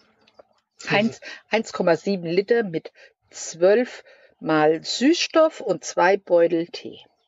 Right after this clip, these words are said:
Speaker 1: Deswegen sind wir im Wald feucht. Der Wald
Speaker 2: Genau.
Speaker 1: mit, ja, sorry, Waldmännchen, das ist der Goldmännchen.
Speaker 2: <laughs> Hab ich doch gesagt, oder?
Speaker 1: Ach, das Waldbeeren oder so.
Speaker 2: Ach so. Ja, Waldhimbeeren.
Speaker 1: Jetzt drauf,
Speaker 2: Oh mein
Speaker 1: jetzt drauf ich
Speaker 2: Gott.
Speaker 1: auf mein Telefon drauf, da kann man gleich Neues kaufen.
Speaker 2: Oh Mann,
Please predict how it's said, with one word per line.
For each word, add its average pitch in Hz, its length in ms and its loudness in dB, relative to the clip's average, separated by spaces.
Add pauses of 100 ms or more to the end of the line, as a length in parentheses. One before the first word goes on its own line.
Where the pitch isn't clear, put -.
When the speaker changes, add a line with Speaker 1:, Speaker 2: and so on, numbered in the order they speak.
Speaker 1:
Deswegen 135 320 -6
sind 156 160 -4
wir 160 120 6
im 147 60 2
Wald 151 180 2
feucht. - 440 -2
Der 127 320 -4
Wald 160 260 -2 (260)
Speaker 2:
Genau. 277 440 0
Speaker 1:
mit, 147 180 -2
ja, 131 120 2
sorry, 120 220 2
Waldmännchen, 117 520 -2
das 120 80 -16
ist - 100 -14
der - 80 0
Goldmännchen. 127 580 -2 (680)
Speaker 2:
<laughs> 190 100 -14 (340)
Hab - 120 -6
ich 240 80 -8
doch 233 120 -2
gesagt, - 380 -2
oder? 190 260 -8
Speaker 1:
Ach, 147 140 -6
das - 200 -10
Waldbeeren 180 520 2
oder 120 160 0
so. - 60 -8 (180)
Speaker 2:
Ach 302 100 0
so. - 200 -4 (720)
Ja, 170 200 -2 (380)
Waldhimbeeren. 190 720 0
Speaker 1:
Jetzt 147 180 -2
drauf, 180 240 4
Speaker 2:
Oh 185 60 -6
mein 170 200 -4
Speaker 1:
jetzt 180 120 0
drauf 226 240 0
ich 175 80 -8
Speaker 2:
Gott. 190 80 2
Speaker 1:
auf - 60 -10
mein 156 120 2
Telefon 165 380 0
drauf, 127 160 2
da 139 60 -2
kann 156 160 -10
man 160 80 0
gleich 156 80 2
Neues 151 240 2
kaufen. - 320 -12 (120)
Speaker 2:
Oh 160 440 0
Mann, 165 320 0